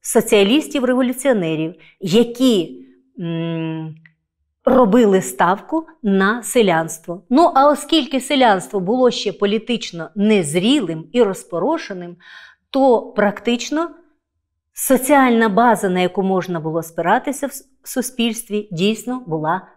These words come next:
слабкою. Українську революцію слабко підтримували робітники у містах. Якщо ви пам'ятаєте, за часів існування Центральної Ради з багатомільйонного пролетаріату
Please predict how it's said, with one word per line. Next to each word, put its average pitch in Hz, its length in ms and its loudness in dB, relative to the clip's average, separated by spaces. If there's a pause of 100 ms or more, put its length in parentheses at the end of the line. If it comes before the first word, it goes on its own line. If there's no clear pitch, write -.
слабкою. 156 760 -4 (1600)
Українську 277 680 2
революцію 233 880 0 (180)
слабко 220 680 0 (200)
підтримували 196 920 0 (100)
робітники 170 760 -4
у 226 80 -2
містах. 208 420 -4 (140)
Якщо 226 380 0
ви 294 100 -2
пам'ятаєте, 190 800 0
за 185 120 0
часів 220 380 -6
існування 196 540 -6
Центральної 170 680 -4
Ради 180 340 -4 (360)
з 185 100 -4
багатомільйонного 226 1120 2
пролетаріату 170 840 -2